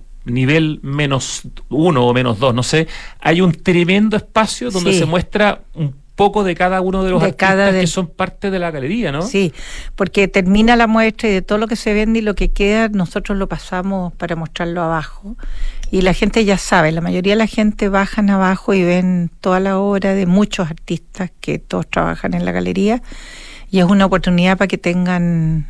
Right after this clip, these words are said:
Speaker 2: la posibilidad de vender, porque por ejemplo, a mí me interesa mucho llevarlos afuera y me ha ido muy bien. Es un gasto bastante grande que no tiene vuelta, porque llevar los cajones,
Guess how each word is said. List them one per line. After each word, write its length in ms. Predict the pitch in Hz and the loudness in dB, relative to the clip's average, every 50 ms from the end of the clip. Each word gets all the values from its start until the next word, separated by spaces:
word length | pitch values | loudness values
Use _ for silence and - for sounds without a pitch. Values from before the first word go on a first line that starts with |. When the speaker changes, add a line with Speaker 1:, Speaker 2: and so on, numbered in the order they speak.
| - - | -8 -4
Speaker 2:
la 100 | 185 175 | -4 -2
posibilidad 460 | 165 175 - - - 170 165 175 180 180 | 0 0 -2 -2 -2 -2 0 2 2 2
de 60 | 180 | 2
vender, 440 | 175 170 160 165 165 185 185 160 - | 2 2 0 0 0 0 0 -2 -2
porque 540 | - - - - - - 165 165 165 165 - - - - - - - - - - - - - - | -6 -10 -12 -12 -6 -4 -2 -2 -2 -4 -8 -12 -16 -16 -14 -14 -14 -16 -16 -18 -18 -20 -8 -4
por 120 | - 185 | -2 0
ejemplo, 380 | 165 156 - 202 190 - - 202 | 0 0 0 0 0 2 2 4
a 40 | 185 | 4
mí 140 | 190 196 202 | 6 6 6
me 100 | 202 208 | 6 4
interesa 400 | 190 - 185 185 185 - 202 190 | 4 2 0 -2 0 0 2 2
mucho 400 | 185 185 196 202 - - - 214 | 4 4 4 2 0 0 -2 0
llevarlos 440 | 202 180 175 180 180 185 190 175 156 | 2 2 2 2 2 2 2 0 0
afuera 520 | 170 - - - 190 180 175 170 190 185 185 | -2 -4 -2 0 2 2 2 2 2 0 0
y 140 | 190 175 | 2 2
me 100 | 170 175 | 2 2
ha 60 | 180 185 | 2 2
ido 200 | 190 190 196 190 | 2 2 4 4
muy 240 | 185 190 202 208 | 4 4 4 4
bien. 420 | 196 196 196 190 202 214 226 233 226 - - - - - - - - - - - | 4 4 4 4 4 4 4 4 2 -2 -8 -16 -18 -20 -20 -20 -18 -18 -8 -2
Es 120 | 208 190 185 | 0 2 4
un 220 | 190 208 196 190 | 4 4 4 4
gasto 400 | 180 196 185 175 - - - 208 | 4 2 2 0 -2 -4 -2 -2
bastante 640 | 196 180 - - - 180 180 185 180 - - 196 190 | -2 -2 -4 -4 -4 -2 -2 -2 -4 -2 -2 0 0
grande 420 | 180 175 175 170 170 175 175 180 | 2 2 2 2 0 0 -2 -2
que 100 | 180 180 | -2 0
no 180 | 170 165 175 170 | 0 0 -2 -2
tiene 320 | 165 - 175 170 170 175 180 | -2 -2 -2 0 0 0 0
vuelta, 600 | 170 175 180 170 165 160 160 - - - 180 175 | 0 2 2 2 0 0 -4 -6 -4 -2 -2 0
porque 580 | 180 180 170 - - - 180 175 175 175 175 | 0 -2 -4 -4 -4 -2 -2 0 0 0 0
llevar 420 | 170 170 170 170 170 170 170 175 175 | 0 0 0 2 2 2 2 2 0
los 200 | 175 175 165 - | 0 -2 -4 -4
cajones, 800 | - - - - - - - 185 180 180 180 170 170 170 170 160 | -4 -6 -6 -6 -4 -2 0 2 2 2 2 2 2 2 0 0